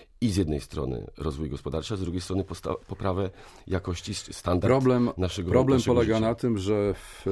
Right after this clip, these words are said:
Speaker 2: tym, co pan <clears throat> powiedział, to są szeroko zakrojone programy społeczne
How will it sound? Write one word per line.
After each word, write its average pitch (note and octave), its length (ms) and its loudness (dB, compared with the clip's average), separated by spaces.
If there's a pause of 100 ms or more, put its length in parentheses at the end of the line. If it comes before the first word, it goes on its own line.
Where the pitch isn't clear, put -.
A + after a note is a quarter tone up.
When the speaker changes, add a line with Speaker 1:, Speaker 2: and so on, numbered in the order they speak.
(280)
Speaker 2:
tym, A#2 140 2
co G#2 120 -2
pan G2 240 2
<clears throat> F#2+ 60 2
powiedział, F2 520 2
to - 120 -6
są E2 240 -2
szeroko F#2 420 0
zakrojone E2 460 0
programy E2 380 0
społeczne F2+ 680 -2